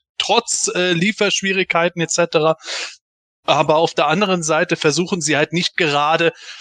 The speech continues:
mit einer Figur als Ladenhüter an die, äh, Smith Toys Theke zu gehen,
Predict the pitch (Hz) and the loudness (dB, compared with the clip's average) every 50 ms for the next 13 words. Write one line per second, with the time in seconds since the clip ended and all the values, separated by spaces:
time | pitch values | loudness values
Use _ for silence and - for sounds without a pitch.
0 | - - - 151 156 170 175 165 - - 156 160 160 160 156 - - - 165 139 | -20 -12 -6 -2 0 0 0 0 -2 -2 0 0 2 0 0 0 -2 -4 -6 -4
1 | - 170 185 190 190 170 151 151 - - - - - - 202 196 170 120 - 143 | -2 2 2 2 4 2 0 0 0 0 0 2 2 2 0 -2 -4 -4 -4 -4
2 | 151 151 - - 147 160 180 185 _ _ _ - 151 156 160 160 139 151 151 160 | -4 -2 -2 0 0 0 -2 -4 _ _ _ -2 -2 -2 -2 -4 -6 -4 -2 -2
3 | 160 160 156 160 160 147 139 139 139 135 131 127 - _ _ _ - - - 202 | 0 2 2 0 0 0 0 0 2 2 0 0 -2 _ _ _ -8 -4 0 2
4 | 233 247 - - - - - 165 156 151 151 - - - - 165 165 160 - 143 | 2 2 0 -2 -8 -6 -2 0 2 2 2 0 -2 -2 0 0 0 0 -2 -4
5 | - - - 156 147 151 156 151 156 160 - | -2 -2 -4 -4 -2 -2 0 0 0 -2 -4